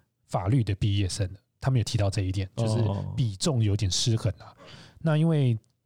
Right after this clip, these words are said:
Speaker 1: 可能在这次的这个澳洲的这个，呃，大-，高等教育这个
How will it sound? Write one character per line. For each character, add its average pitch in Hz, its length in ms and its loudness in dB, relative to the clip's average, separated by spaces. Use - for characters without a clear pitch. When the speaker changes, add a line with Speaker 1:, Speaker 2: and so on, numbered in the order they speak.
Speaker 1:
可 - 120 -2
能 107 120 2
在 143 160 2
这 135 160 2
次 131 200 0
的 107 160 2
这 117 120 -2
个 101 240 2
澳 139 140 2
洲 127 180 2
的 104 120 2
这 107 140 0
个， 95 220 0
呃， 90 360 -2
大-， 139 220 -2
高 135 200 0
等 123 120 2
教 113 200 2
育 110 140 4
这 110 140 0
个 95 340 2